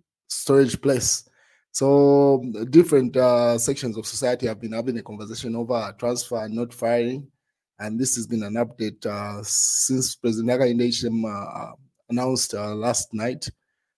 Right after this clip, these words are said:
that he had transferred, uh, from, uh, Ministry of Health, uh, to Ministry of, uh,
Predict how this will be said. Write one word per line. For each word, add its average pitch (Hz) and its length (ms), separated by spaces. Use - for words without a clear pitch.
that 113 160
he 123 60
had 107 160
transferred, 131 400
uh, 107 160
from, 110 400
uh, 110 100
Ministry 123 460
of 104 140
Health, 131 420
uh, 95 440
to 107 340
Ministry 120 420
of, 107 220
uh, 101 400